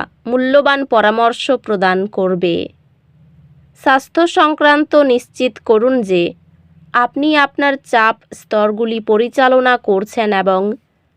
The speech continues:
বিশ্রামের জন্য সময় নিচ্ছেন। স্বাস্থ্য একটি সুষম জীবনযাপন বজায় রাখার এবং চাপ এড়ানোর মাধ্যমে উন্নতি করবে। ব্যক্তিগত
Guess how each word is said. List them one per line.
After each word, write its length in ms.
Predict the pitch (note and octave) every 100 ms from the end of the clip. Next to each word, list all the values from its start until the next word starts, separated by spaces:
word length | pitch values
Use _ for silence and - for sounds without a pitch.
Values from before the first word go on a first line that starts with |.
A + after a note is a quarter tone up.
| -
বিশ্রামের 600 | B3+ - C#4 C#4 C#4+ C#4
জন্য 380 | C#4 C4+ B3 G3+ F3 - - -
সময় 380 | A#3+ G3+ G#3 F#3+
নিচ্ছেন। 600 | F#3 F3+ _ - F3+ F3 F3+ B3 _ _ _ _ _ _ _ _ _
স্বাস্থ্য 480 | - D4 C4+ - - D#4+
একটি 300 | D#4 D4+ - D#4
সুষম 440 | - G4+ - C4+ C4+
জীবনযাপন 720 | G#3 G#3+ A#3+ C4+ C#4 C4 C#4 C4+
বজায় 440 | G#3+ G3+ G3 A#3
রাখার 420 | A#3 A3 - B3 A3+
এবং 280 | F#3+ G3+ G3+ G#3
চাপ 320 | - A#3 A#3 - _
এড়ানোর 400 | G#3 G#3+ A#3+ C4+ C4
মাধ্যমে 640 | B3+ G#3+ G#3 B3 G3 E3+ - _ _ _ _ _ -
উন্নতি 520 | A#3 A#3 A3+ A3 F#3+
করবে। 440 | F#3 F#3+ F#3 F3+ E3+ - C4+ _ _ _ _ _ _ _ _ _
ব্যক্তিগত 680 | A#3 C4+ B3+ _ D#4+ D4+ D#4+